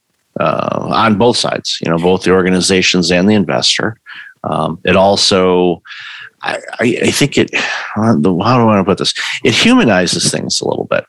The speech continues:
because sometimes it's like, "Okay, I'm gonna invest because I'm gonna get royalties from this mining company." Okay, great, right? I'm gonna get some revenue coming in. That's great. But when they actually can watch a video and they can see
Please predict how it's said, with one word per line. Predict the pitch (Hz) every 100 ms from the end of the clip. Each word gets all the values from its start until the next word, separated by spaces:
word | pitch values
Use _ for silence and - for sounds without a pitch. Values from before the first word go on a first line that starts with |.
| _
because | 107 117 110
sometimes | 131 123 110
it's | 101
like, | 98 92
"Okay, | 101
I'm | 82 120
gonna | 147
invest | 127 98 95 95 - -
because | 85 80
I'm | 85
gonna | 85
get | 85 87
royalties | 92 113 117 113 101 92 -
from | - 87
this | 87 -
mining | 87 92 87 80
company." | - - - - - - -
Okay, | 92 73 64
great, | - 92 82 78 - -
right? | - 67 -
I'm | - 71
gonna | 78
get | 78
some | - 82 82 - - - -
revenue | 104 95 98
coming | - 95 92
in. | 90 92
That's | 90 87 -
great. | - 85 78 - - - - -
But | - 110
when | 101 113
they | 107 101 101
actually | 92 107 - 92 90 90 87 - _ _ _
can | - 92
watch | 98 110 -
a | 87
video | 82 101 87 55 50 - _ _ _ -
and | 87
they | 90
can | 87 85
see | - 92 87 87 87 82